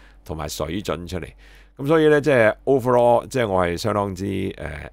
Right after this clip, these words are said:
enjoy 嘅。即係例如，呃，即係我會，我會，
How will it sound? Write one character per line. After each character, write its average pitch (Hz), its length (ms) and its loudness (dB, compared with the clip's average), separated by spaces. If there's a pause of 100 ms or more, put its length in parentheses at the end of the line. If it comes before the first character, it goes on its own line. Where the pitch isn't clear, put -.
enjoy 82 580 -4
嘅。 73 140 -14 (580)
即 185 80 2
係 123 240 6
例 92 180 0
如， 85 140 -4
呃， 90 440 2
即 190 100 4
係 190 40 6
我 127 220 6
會， 117 200 0 (120)
我 113 220 2
會， 110 240 -2